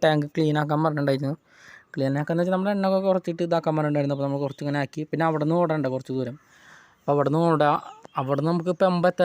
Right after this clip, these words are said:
എത്ര ദൂരം ഉണ്ടെന്ന് അറിയില്ല. അവിടുന്ന് പമ്പ് എത്തിയിട്ട് തള്ള എണ്ണം കൂടി കുറച്ച് വേണമെന്നാണ് അവർ പറഞ്ഞത്, ഗൈസ്, നമ്മുടെ വണ്ടിയിൽ. അപ്പോൾ, ഗൈസ്, നമ്മൾ ഈ വണ്ടി ഇവിടുത്തെ ഈ സൈഡിൽ ഏതെങ്കിലും നിർത്തിയിട്ട് ഈ സൈഡിൽ കാണാൻ കണ്ടോ, അവിടെയാണ് നമ്മുടെ ഓഫീസ്. അവിടെയെങ്കിലും നമ്മൾ സെർച്ച്, ഏ, വണ്ടി ചെക്ക് ചെയ്യാൻ വേണ്ടി കൊണ്ടുപോകണം.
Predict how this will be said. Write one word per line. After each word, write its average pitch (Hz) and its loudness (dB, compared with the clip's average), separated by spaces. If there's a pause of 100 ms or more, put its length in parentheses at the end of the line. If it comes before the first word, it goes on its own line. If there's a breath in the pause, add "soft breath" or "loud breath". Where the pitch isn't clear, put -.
(120)
എത്ര 170 -4
ദൂരം 170 2
ഉണ്ടെന്ന് 160 -2
അറിയില്ല. 147 0
അവിടുന്ന് 139 -2
പമ്പ് 151 2
എത്തിയിട്ട് 147 0 (440 soft breath)
തള്ള 175 6
എണ്ണം 170 0
കൂടി 170 2
കുറച്ച് 170 -4
വേണമെന്നാണ് 156 2
അവർ 151 2
പറഞ്ഞത്, 143 0
ഗൈസ്, 139 -8
നമ്മുടെ 139 -2
വണ്ടിയിൽ. 139 -2
അപ്പോൾ, 185 0
ഗൈസ്, 214 0
നമ്മൾ 175 4 (100)
ഈ - 4
വണ്ടി 170 2
ഇവിടുത്തെ 156 2 (320)
ഈ 160 2 (100)
സൈഡിൽ 165 6
ഏതെങ്കിലും 151 2
നിർത്തിയിട്ട് 156 -2 (480 loud breath)
ഈ 180 4
സൈഡിൽ 185 4
കാണാൻ 165 2
കണ്ടോ, 135 -4
അവിടെയാണ് 160 2
നമ്മുടെ 156 4 (160)
ഓഫീസ്. 143 -2
അവിടെയെങ്കിലും 151 0
നമ്മൾ 156 -2
സെർച്ച്, 160 -2 (100)
ഏ, 143 -2 (220)
വണ്ടി 147 0
ചെക്ക് 147 -2
ചെയ്യാൻ 147 2
വേണ്ടി 151 -4
കൊണ്ടുപോകണം. 170 -2